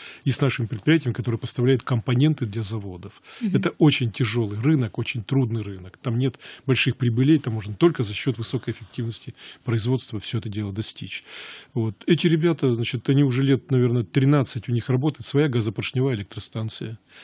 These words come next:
Speaker 1: Она уже купила себя, наверное, раза два. Вот. У них,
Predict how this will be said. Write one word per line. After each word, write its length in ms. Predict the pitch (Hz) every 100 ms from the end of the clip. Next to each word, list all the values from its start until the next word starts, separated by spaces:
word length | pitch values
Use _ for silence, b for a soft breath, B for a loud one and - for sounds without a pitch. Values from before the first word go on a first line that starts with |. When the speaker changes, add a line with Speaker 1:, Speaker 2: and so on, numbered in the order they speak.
| B -
Speaker 1:
Она 140 | 143
уже 140 | 120 110
купила 340 | 101 151 139
себя, 280 | - 123 127
наверное, 340 | 117 113 113
раза 240 | 113 104 104
два. 440 | 95 101 117 104 - B B B B -
Вот. 320 | 117 113 104
У 40 |
них, 320 | 139 156 -